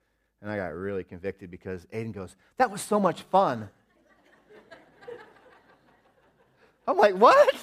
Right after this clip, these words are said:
I screamed at you the whole time. How could that be fun?" I don't know if he might just, like, be able to tune me out or something. I don't know. Is that, like,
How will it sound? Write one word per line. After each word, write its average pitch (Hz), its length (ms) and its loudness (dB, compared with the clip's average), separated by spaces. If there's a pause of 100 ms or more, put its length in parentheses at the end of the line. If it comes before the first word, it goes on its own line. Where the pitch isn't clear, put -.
(720)
I 311 120 6
screamed 392 460 2
at 269 200 8
you 247 120 4
the 233 100 6
whole 233 180 4
time. 226 280 4
How 277 140 4
could 311 160 -2
that 302 160 6
be 302 100 -4
fun?" 285 600 2 (1500)
I 160 60 -10
don't 233 80 -6
know 214 100 0
if 151 60 -2
he 160 140 -2
might 160 220 -4
just, 123 160 -6
like, 117 160 -6
be 131 80 -6
able 120 120 -2
to 104 80 -14
tune 147 260 -8
me 120 100 -6
out 123 240 -4
or 110 60 -8
something. 90 400 -18
I 98 60 -12
don't 107 180 -12
know. 101 140 -12
Is - 560 -20
that, 139 80 -2
like, 139 180 -2